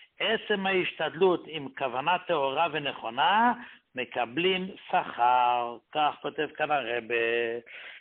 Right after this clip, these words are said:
כאן רואים את הכוח של המחשבה להשפיע לטובה. מכאן הכוח הגדול של המחשבה, שניתן להוציא את הנפש מהרגשות מסוימות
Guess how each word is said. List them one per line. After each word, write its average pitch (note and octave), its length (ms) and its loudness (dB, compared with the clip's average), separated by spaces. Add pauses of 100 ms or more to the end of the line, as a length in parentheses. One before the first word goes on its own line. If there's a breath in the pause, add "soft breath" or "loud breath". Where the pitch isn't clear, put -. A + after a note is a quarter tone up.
כאן E3 220 0
רואים E3+ 420 2
את D#3 180 -2
הכוח F#3 640 2
של D3 240 0
המחשבה C#3+ 1000 0 (380 loud breath)
להשפיע C#3 800 0
לטובה. D#3 600 0 (920 loud breath)
מכאן F#3+ 420 -2 (220)
הכוח F#3 480 2
הגדול E3+ 400 2
של D#3+ 180 -4
המחשבה, D3 640 0 (480 loud breath)
שניתן D#3 580 -2
להוציא F3 420 2
את E3+ 120 -6
הנפש D#3 560 -4
מהרגשות D3 840 0 (340 loud breath)
מסוימות D3+ 920 2